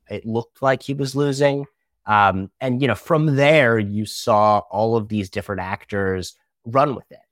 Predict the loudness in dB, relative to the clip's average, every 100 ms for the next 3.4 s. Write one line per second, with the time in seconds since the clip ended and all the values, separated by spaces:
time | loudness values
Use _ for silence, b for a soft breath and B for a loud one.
0 | -18 -18 -18 -12 -8 -8 -10 -2 -2 -2
1 | 0 2 2 -2 -2 -2 -2 -2 -2 -2
2 | -2 -2 -2 -4 -6 -8 _ _ _ 0
3 | 0 0 -4 -8